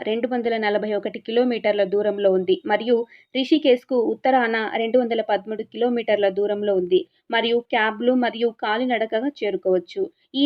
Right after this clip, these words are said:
జ్యోతిర్లింగానికి హెడ్రాడూన్ నూట తొమ్మిది కిలోమీటర్లు, చమోలి అరవై ఎనిమిది కిలోమీటర్ల దూరంలో ఉన్నాయి. హరిద్వార్ లేదా రిషికేశ్ నుండి ఈ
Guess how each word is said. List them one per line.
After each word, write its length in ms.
జ్యోతిర్లింగానికి 960
హెడ్రాడూన్ 680
నూట 300
తొమ్మిది 360
కిలోమీటర్లు, 680
చమోలి 460
అరవై 320
ఎనిమిది 280
కిలోమీటర్ల 680
దూరంలో 480
ఉన్నాయి. 360
హరిద్వార్ 540
లేదా 300
రిషికేశ్ 540
నుండి 260
ఈ 100